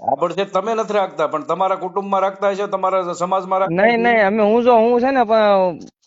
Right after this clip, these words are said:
Speaker 2: પ-, પંદર થી સોળ વર્ષથી તો આખ્યા રમું છું, બરોબર છે?
Speaker 1: હમ.
Speaker 2: એટલે રામાપીરને,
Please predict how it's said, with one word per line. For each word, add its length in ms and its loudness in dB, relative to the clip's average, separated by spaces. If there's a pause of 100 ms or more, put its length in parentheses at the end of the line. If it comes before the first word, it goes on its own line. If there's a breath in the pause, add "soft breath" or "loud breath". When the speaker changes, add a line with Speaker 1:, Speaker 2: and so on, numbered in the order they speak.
(180)
Speaker 2:
પ-, 180 -2
પંદર 280 0
થી 120 -2
સોળ 200 0
વર્ષથી 340 0
તો 100 0
આખ્યા 280 2
રમું 320 -2
છું, 120 -2
બરોબર 320 -4
છે? 120 -6
Speaker 1:
હમ. 360 -12
Speaker 2:
એટલે 160 2
રામાપીરને, 580 2